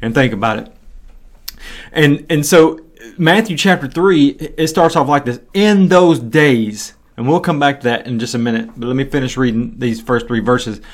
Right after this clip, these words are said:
"But in those days, John the Baptist came to the Judean wilderness and began preaching.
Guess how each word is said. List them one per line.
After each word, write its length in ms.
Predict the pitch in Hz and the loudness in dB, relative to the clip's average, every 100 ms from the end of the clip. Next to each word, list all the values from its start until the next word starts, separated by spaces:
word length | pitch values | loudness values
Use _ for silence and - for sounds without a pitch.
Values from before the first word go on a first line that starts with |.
| - | -10
"But 180 | - 180 - | -6 -4 2
in 260 | 214 208 | 4 4
those 260 | 202 185 143 | 4 2 2
days, 460 | 123 156 117 113 | 2 2 2 -2
John 320 | 123 135 165 160 | -2 2 2 2
the 80 | |
Baptist 460 | 117 147 147 117 - | 0 2 2 0 -8
came 400 | - 147 139 117 | -6 -4 -2 -4
to 100 | 135 | -2
the 120 | 117 | -2
Judean 600 | 110 120 135 127 127 135 | -2 -2 0 0 -2 -2
wilderness 440 | 131 156 120 117 - | 0 2 0 -4 -6
and 140 | 131 | -2
began 300 | 123 135 120 | -2 -2 -2
preaching. 480 | 131 135 - 117 | 0 -2 -2 -12